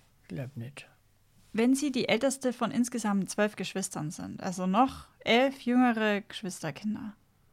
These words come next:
Speaker 2: was für ein Verhältnis haben Sie denn so zu diesen Geschwisterkindern? Was für ein Verhältnis hatten Sie damals, als so die ersten drei, sag ich mal, dann da waren?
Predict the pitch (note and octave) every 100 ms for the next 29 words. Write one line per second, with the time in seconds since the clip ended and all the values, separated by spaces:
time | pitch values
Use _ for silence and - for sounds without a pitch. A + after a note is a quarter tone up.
0 | _ - - - - - A#3 D#4+ D#4 A#3
1 | A#3 B3 - - A3+ A#3+ A#3+ A3 G#3+ A3
2 | G#3+ A3 G3+ F#3 G3 F#3 - - - -
3 | - A#3 A#3+ A3+ A3 _ _ _ _ _
4 | _ _ G#3+ G#3+ B3+ A3+ G#3+ A3 A3+ A#3+
5 | A#3 A3+ G#3+ G3+ F#3 G#3+ A3+ G#3 G3+ G#3
6 | F#3 - E3+ - G#3 - D3 F#3 F#3+ D#3+
7 | E3 - - - C#3+ G2+ F2+ - -